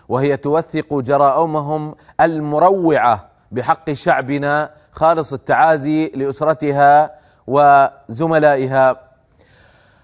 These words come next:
وزير الخارجية الأردني أيمن الصفدي علق أيضًا قائلًا: "ندين بأشد العبارات قتل الصحفية الفلسطينية شيرين أبو عقلة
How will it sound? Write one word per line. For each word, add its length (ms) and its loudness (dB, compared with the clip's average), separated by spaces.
وزير 360 2
الخارجية 600 2
الأردني 600 2
أيمن 300 2
الصفدي 560 0
علق 520 0
أيضًا 600 0
قائلًا: 640 2
"ندين 540 -2
بأشد 680 -2
العبارات 800 2
قتل 220 -2
الصحفية 600 -2
الفلسطينية 680 -4
شيرين 380 -2
أبو 220 0
عقلة 500 2